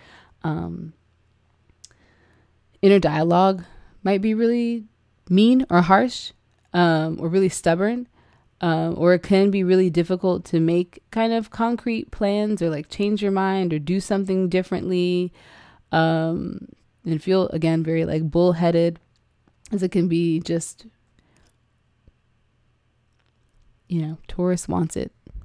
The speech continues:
their way. And so you can be really stuck in defending,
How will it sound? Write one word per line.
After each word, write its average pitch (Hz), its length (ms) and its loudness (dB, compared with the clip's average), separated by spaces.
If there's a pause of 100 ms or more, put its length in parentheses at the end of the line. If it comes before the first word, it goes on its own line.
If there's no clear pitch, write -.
(480)
their 453 180 4
way. - 240 -2 (340)
And 196 160 2
so 196 260 2
you 202 560 -2
can 196 420 0
be 190 180 -2
really 185 280 0
stuck - 380 -2
in 175 220 0
defending, 170 920 2